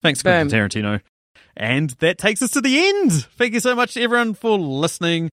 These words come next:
Speaker 1: Thank you, Patreons, for supporting the show and keeping the lights on. And thank you to Liz. Thank you for Liz for taking time out from your holiday to talk about this film.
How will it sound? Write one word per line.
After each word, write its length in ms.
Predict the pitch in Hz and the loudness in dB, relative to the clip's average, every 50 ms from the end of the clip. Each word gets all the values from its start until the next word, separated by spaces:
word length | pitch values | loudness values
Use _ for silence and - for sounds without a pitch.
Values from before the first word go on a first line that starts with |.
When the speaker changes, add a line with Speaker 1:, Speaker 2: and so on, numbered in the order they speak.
| _ _ _ _ _ _ _ _ - - | _ _ _ _ _ _ _ _ -6 -2
Speaker 1:
Thank 180 | 254 262 208 | 0 0 0
you, 60 | 214 190 | 0 0
Patreons, 540 | 185 190 180 - - 190 185 175 170 - | 2 2 0 2 2 2 4 2 2 0
for 100 | - 160 | 0 0
supporting 380 | 135 - 139 - 147 143 139 123 | 0 0 0 0 0 0 0 0
the 80 | 120 - | 0 0
show 340 | - 156 147 147 139 143 | 0 2 2 4 4 2
and 220 | 143 127 127 120 113 | 2 0 -2 -4 -4
keeping 260 | - 135 120 120 101 | -4 -6 -6 -6 -6
the 80 | 98 98 | -6 -4
lights 340 | 104 117 139 151 139 - | -2 0 0 0 0 -2
on. 260 | - 160 151 151 151 147 | 0 0 0 0 0 -2
And 80 | 175 165 | -2 -2
thank 160 | 262 311 254 | -2 0 2
you 60 | 339 | 2
to 80 | 320 320 | 2 2
Liz. 460 | 320 359 392 381 311 233 190 180 170 - | 2 2 2 2 0 -2 -4 -6 -4 -2
Thank 160 | 254 269 277 | 0 0 0
you 80 | 277 | 0
for 80 | 240 254 | 0 0
Liz 280 | 254 269 285 262 226 226 | 0 0 0 -2 -4 -6
for 120 | 226 208 | -4 -2
taking 240 | - 240 233 202 208 | 0 0 0 0 0
time 220 | - 233 233 220 220 | 0 0 0 0 0
out 100 | 214 185 | -2 -2
from 100 | 214 208 | -2 0
your 120 | 202 170 | 0 0
holiday 360 | 202 240 254 247 202 160 147 135 | 2 2 2 2 2 2 2 2
to 220 | 135 127 127 127 | 2 2 0 0
talk 200 | 120 - 185 185 | -2 -4 -4 -2
about 220 | 175 180 185 170 156 | 0 0 0 -2 -2
this 100 | 165 - | -4 -6
film. 360 | - 185 214 226 143 92 85 | -4 -4 -4 -4 -4 -6 -10